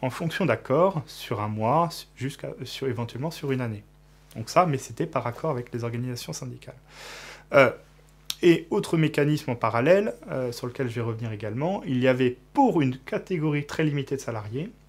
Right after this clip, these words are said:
les cadres autonomes, donc pas tous les cadres, juste les cadres autonomes, la possibilité d'avoir recours au forfait jour. Donc de travailler un certain nombre de jours par an, sans avoir un décompte précis du temps de travail. La droite avait mis un coup de canif dans les heures supplémentaires en permettant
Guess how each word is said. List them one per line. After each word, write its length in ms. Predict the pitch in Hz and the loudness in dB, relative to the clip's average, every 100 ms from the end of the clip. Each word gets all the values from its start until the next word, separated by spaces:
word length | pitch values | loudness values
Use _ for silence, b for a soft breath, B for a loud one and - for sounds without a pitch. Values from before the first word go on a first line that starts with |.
| - | -2
les 140 | 131 | 0
cadres 260 | 135 175 147 - | 8 8 6 0
autonomes, 600 | 185 - 135 123 175 165 | -2 -2 -2 -2 -4 -6
donc 140 | - 107 | -10 -2
pas 140 | 151 | -2
tous 120 | - | 0
les 100 | 151 | -4
cadres, 280 | 131 147 110 113 | 0 -2 -2 -6
juste 260 | 135 185 | -8 -6
les 60 | - | -6
cadres 240 | 156 127 | -4 -4
autonomes, 480 | 113 - 107 160 190 B B B | -6 -8 -6 -4 -6 B B B
la 80 | 120 | 0
possibilité 560 | 135 123 139 131 208 | 0 -2 -4 -4 0
d'avoir 260 | 170 139 135 | 2 4 4
recours 280 | 127 208 170 | 2 0 -2
au 60 | |
forfait 360 | - 190 - 135 | 0 -2 -2 -4
jour. 200 | 107 101 - - - | -4 -12 -18 -16 -8
Donc 140 | 113 | -6
de 80 | 113 | -4
travailler 480 | - 123 131 120 117 - - | 2 2 2 0 -4 -12 -8
un 80 | |
certain 300 | 131 156 - | -2 -2 -2
nombre 180 | 139 117 | -4 -2
de 60 | 113 | -2
jours 160 | 135 | -4
par 200 | - 98 | -4 -6
an, 180 | 104 170 - B B B | -6 -12 -14 B B B
sans 220 | - 139 | 4 8
avoir 260 | 127 165 | 8 6
un 100 | 139 | 4
décompte 360 | 123 113 - 143 | 2 -2 -4 -6
précis 340 | - 113 - | -6 -8 -6
du 100 | 156 | -8
temps 140 | 131 139 | -6 -10
de 40 | |
travail. 320 | 120 120 107 110 - B B B B - | -8 -8 -8 -14 -20 B B B B 2
La 120 | 135 | 4
droite 320 | 143 175 214 170 | 8 8 8 6
avait 260 | 131 135 | 4 6
mis 220 | 143 180 - | 6 2 0
un 120 | 120 | -4
coup 160 | - | -4
de 80 | 233 | -6
canif 300 | - 156 135 | -2 0 0
dans 100 | 123 | -4
les 180 | 117 110 | -6 -6
heures 80 | 107 | -8
supplémentaires 540 | - 110 113 131 208 | -10 -6 -6 -2 -2
en 80 | 151 | -2
permettant 640 | - 117 117 113 151 190 | 0 -2 -2 -4 -4 -4